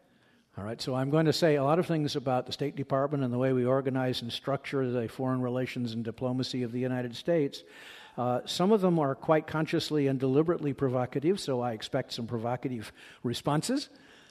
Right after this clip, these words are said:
back, and I welcome that. Um, but, um, I felt it important to do that. I'm, so I'm, I'm carrying coals to Newcastle, I understand that, but I'm about to offer you my particular lump of coal in your Christmas stocking.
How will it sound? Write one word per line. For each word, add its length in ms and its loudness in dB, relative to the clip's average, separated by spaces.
back, 380 -2
and 120 2
I 100 2
welcome 420 -2
that. 260 -6
Um, 340 -4
but, 420 2
um, 420 2
I 120 4
felt 280 4
it 140 4
important 420 2
to 60 -4
do 200 2
that. 120 0
I'm, 100 -4
so 160 -4
I'm, 200 -2
I'm 140 -2
carrying 440 2
coals 340 2
to 120 -2
Newcastle, 720 -2
I 120 -4
understand 520 -6
that, 340 -10
but 200 0
I'm 100 4
about 300 2
to 140 2
offer 180 2
you 100 2
my 160 2
particular 560 0
lump 300 -2
of 120 -6
coal 360 0
in 140 -4
your 160 -4
Christmas 440 -6
stocking. 540 -6